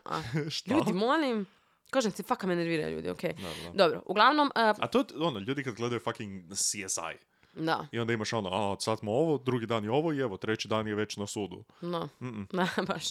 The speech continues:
Speaker 1: A, e sad ovako, oni su, znači, gledali su snimke ulica, naravno, policija, bla, bla, i našli su
Speaker 2: Step up dva, the streets.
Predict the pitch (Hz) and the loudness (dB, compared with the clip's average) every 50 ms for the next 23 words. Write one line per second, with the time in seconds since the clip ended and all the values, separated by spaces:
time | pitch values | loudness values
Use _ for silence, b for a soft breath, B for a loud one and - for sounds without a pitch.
0 | - _ - - 175 175 175 175 - - 196 190 - 214 196 190 202 - 185 214 | -8 _ 0 2 4 4 4 4 4 4 2 2 4 4 6 4 6 4 2 2
1 | 254 - - 220 196 226 240 233 - 226 202 165 165 208 214 208 190 - 170 - | 2 0 -2 -2 0 0 0 0 0 -2 -4 -2 0 2 2 2 2 0 -2 -2
2 | - 180 156 151 151 - - - - - - - - - - - - 60 64 65 | -2 -2 -2 -2 -4 -6 -10 -10 -8 -10 -10 -12 -12 -10 -8 -8 -8 -8 -8 -8
3 | - - - 92 95 95 90 - - - - 65 - - - - - - - - | -8 -6 -6 -6 -6 -6 -6 -8 -8 -10 -10 -10 -10 -10 -10 -10 -8 -8 -10 -6
4 | - 196 233 277 302 B B B B B B B B - 208 190 170 165 190 254 | -2 0 0 0 0 B B B B B B B B 0 0 2 2 2 2 2
5 | - - 269 - - - - - 202 220 247 285 302 - - 117 127 113 107 117 | 0 -2 -2 -4 -4 -2 -2 0 0 0 0 0 0 2 2 2 2 2 2 2
6 | 104 90 80 - _ - - 110 104 - - 98 104 92 - - | 2 2 0 -4 _ -10 -8 -6 -6 -6 -4 -4 -4 -4 -4 -4